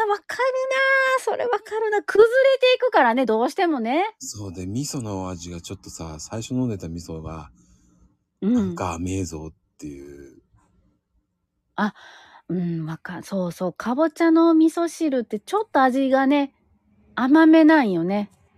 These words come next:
Speaker 2: そう。あ、だからかぼちゃの味噌汁は飲んだことないだから。
Speaker 1: えー？
Speaker 2: まあ、だからね、飲みたいと思わなかっただから。
Speaker 1: あ、そっか、濁るからね。
Speaker 2: そう。
Speaker 1: うん。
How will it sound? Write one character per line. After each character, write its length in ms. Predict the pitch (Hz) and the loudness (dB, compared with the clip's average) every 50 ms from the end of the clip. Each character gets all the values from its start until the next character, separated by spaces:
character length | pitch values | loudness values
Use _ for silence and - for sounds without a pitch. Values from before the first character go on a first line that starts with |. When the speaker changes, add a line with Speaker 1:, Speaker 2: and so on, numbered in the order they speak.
| _ _ | _ _
Speaker 2:
そ 360 | - - - 78 - - - 76 | -20 -20 -18 -18 -18 -18 -20 -20
う。 20 | 78 78 76 76 73 73 71 - - _ _ _ - | -20 -20 -20 -20 -20 -20 -20 -20 -20 _ _ _ -10
あ、 80 | - - | -10 -10
だ 40 | - | -10
か 20 | _ _ _ _ - | _ _ _ _ -6
ら 80 | 139 127 | -6 -4
か 140 | - - 147 | -4 -4 -4
ぼ 100 | 180 196 | -4 -2
ち 100 | - 196 | -2 -2
ゃ 20 | |
の 60 | 185 180 | -4 -4
味 140 | 175 170 | -4 -4
噌 40 | 180 | -4
汁 200 | 160 - 180 156 | -2 -2 0 0
は 80 | 117 101 | 0 0
飲 60 | 117 | 0
ん 80 | 131 127 | 0 0
だ 80 | 104 85 | -2 -4
こ 100 | 87 - | -8 -14
と 80 | - | -16
な 160 | 71 67 64 | -20 -20 -20
い 40 | 60 | -20
だ 80 | - - | -20 -20
か 40 | _ _ _ _ _ _ _ _ _ _ _ _ _ _ _ _ _ - 285 | _ _ _ _ _ _ _ _ _ _ _ _ _ _ _ _ _ 4 8
ら。 60 | 294 | 10
Speaker 1:
え 160 | 294 320 339 | 10 12 12
ー？ 40 | 381 427 440 440 453 415 - _ _ _ _ _ _ _ _ _ _ _ _ _ | 12 10 10 8 4 2 -2 _ _ _ _ _ _ _ _ _ _ _ _ _
Speaker 2:
ま 160 | - 117 113 110 | -6 -6 -4 -4
あ、 40 | |
だ 80 | 107 107 | -4 -4
か 100 | 107 98 | -4 -4
ら 100 | 85 87 | -6 -6
ね、 420 | 90 92 90 87 82 82 82 90 - _ _ _ _ _ _ _ - 143 | -6 -6 -6 -6 -8 -10 -12 -14 -18 _ _ _ _ _ _ _ -14 -8
飲 180 | 120 107 123 127 | -4 -2 0 0
み 120 | 147 139 | 0 0
た 80 | - 165 | 0 -2
い 60 | 139 | -2
と 60 | 120 | -2
思 120 | 98 90 | -4 -4
わ 60 | 87 80 | -6 -6
な 40 | |
か 60 | 73 71 | -8 -12
っ 40 | |
た 60 | 69 69 | -16 -18
だ 100 | 67 65 64 | -20 -20 -20
か 60 | 64 | -20
ら。 20 | - _ _ _ _ _ _ _ _ _ _ _ _ _ _ _ _ _ _ - | -20 _ _ _ _ _ _ _ _ _ _ _ _ _ _ _ _ _ _ -8
Speaker 1:
あ、 240 | - 208 196 - _ _ _ _ _ | -6 -6 -6 -6 _ _ _ _ _
そ 160 | - - 220 | -14 -10 -10
っ 80 | 196 - | -10 -8
か、 160 | - 190 175 | -6 -6 -2
濁 320 | 175 196 233 233 247 302 285 | 2 2 2 4 6 6 4
る 80 | 247 | 4
か 140 | - 180 160 | 2 -2 -2
ら 100 | 151 151 | -2 0
ね。 260 | 170 214 247 277 - _ _ _ _ _ | 2 2 2 0 0 _ _ _ _ _
Speaker 2:
そ 300 | - - 117 110 85 78 - _ _ _ _ _ _ _ _ - _ _ _ _ _ _ _ _ - | -10 -6 -4 -4 -4 -6 -12 _ _ _ _ _ _ _ _ -20 _ _ _ _ _ _ _ _ -2
う。 60 | 208 | 0
Speaker 1:
う 260 | 226 226 220 220 220 202 | 0 2 2 2 2 2
ん。 220 | 185 170 175 | 0 -2 -4